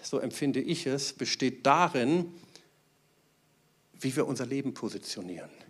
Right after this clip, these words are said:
besteht in der Haltung, die wir einnehmen. Wenn wir zum Beispiel eine Haltung einnehmen, heilfroh und schuldlos glücklich,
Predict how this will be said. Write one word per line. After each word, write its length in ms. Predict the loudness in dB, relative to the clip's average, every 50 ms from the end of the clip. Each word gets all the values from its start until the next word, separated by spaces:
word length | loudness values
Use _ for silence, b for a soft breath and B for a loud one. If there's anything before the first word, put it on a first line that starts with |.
| -20 _ _ _ _
besteht 340 | -4 -2 2 2 2 2 2
in 120 | 0 0
der 280 | 2 2 2 0 0 0
Haltung, 400 | 0 0 0 -2 -6 -8 -8 -8 -12 -14 -14 -14
die 140 | -14 -10 -10
wir 160 | -10 -10 -8
einnehmen. 420 | -10 -10 -8 -10 -12 -14 -16 -20 -20 -20 -20 -20 -20 _ _ _ _ _ _ b b b b b b b b b b b b b b b b _
Wenn 120 | -10 -8
wir 80 | -6 0
zum 120 | 0 2
Beispiel 160 | 2 2 -2 -2
eine 320 | -2 0 0 0 0 2
Haltung 460 | 2 0 0 0 -2 -4 -4 -4 -4
einnehmen, 560 | -2 0 2 2 2 2 0 -2 -4 -6 -8 -10 b b b b b b b b b b b b b b b b b b b -14 -6 -2
heilfroh 540 | 2 2 2 2 0 -2 -2 0 0 0 0
und 240 | -2 -6 -10 -12
schuldlos 480 | -8 -8 -8 -8 -8 -10 -12 -12 -12 -12
glücklich, 500 | -14 -16 -16 -18 -20 -20 -18 -16 -16